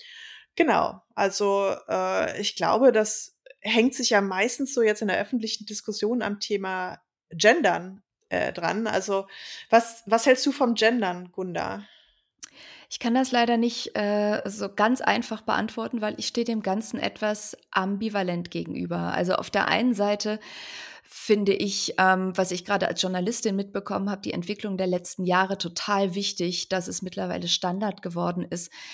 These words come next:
Speaker 2: ähm, sich in Texten, äh, zu bemühen,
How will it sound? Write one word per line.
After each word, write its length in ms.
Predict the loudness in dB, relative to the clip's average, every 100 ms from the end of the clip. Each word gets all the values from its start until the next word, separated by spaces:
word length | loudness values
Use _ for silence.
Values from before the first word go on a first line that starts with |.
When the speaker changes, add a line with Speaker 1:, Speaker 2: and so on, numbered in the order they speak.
| -14 -16 -6 0
Speaker 2:
ähm, 380 | 2 2 0 -2
sich 360 | -2 -2 0
in 180 | -2 -2
Texten, 720 | -4 -4 -2 -2 -2 -2 -2
äh, 300 | 0 2 0 -2 -14 -20 _ _
zu 200 | 0 0
bemühen, 720 | 2 2 6 6 4 2 -2